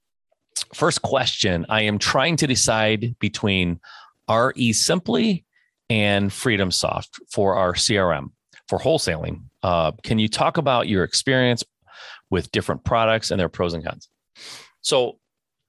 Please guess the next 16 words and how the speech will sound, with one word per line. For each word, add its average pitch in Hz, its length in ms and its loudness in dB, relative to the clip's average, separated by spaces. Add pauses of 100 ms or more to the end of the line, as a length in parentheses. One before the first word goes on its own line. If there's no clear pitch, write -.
(520)
we 156 220 2
could 214 160 0
get 147 100 0
into 127 240 2
a 98 60 2
really 113 320 2
long 104 380 2
discussion 104 540 0
about 90 420 0 (320)
R 90 200 2
E 87 60 0
Simply, 151 360 0
Freedom 151 380 0
Soft, 123 420 0 (140)
Podio, 135 640 2 (520)
um, 87 580 0